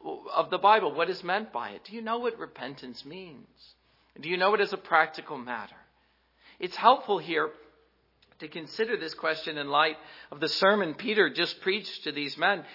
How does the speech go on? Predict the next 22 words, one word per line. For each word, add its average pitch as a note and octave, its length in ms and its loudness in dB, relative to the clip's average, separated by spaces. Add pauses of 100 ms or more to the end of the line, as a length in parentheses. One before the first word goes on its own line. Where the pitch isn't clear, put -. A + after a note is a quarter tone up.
(180)
as D#3 240 2
well F#3 220 6
as F3 160 0
in E3+ 100 -6
light D#3+ 240 4
of C#3+ 100 -8
the D#3+ 80 -6
condition D#3 760 -4 (400)
of G3+ 200 4
these F3+ 200 -6
very D#3+ 240 6
men D3+ 220 4
to D3+ 140 -4
whom D3 200 -4
he C3+ 100 -2
had A#2+ 240 -4
preached - 560 -4 (100)
and A#2 160 -12
told D3+ 300 0
to D3 60 -6
repent. A#2+ 640 -8 (260)
Repentance, F3+ 800 -2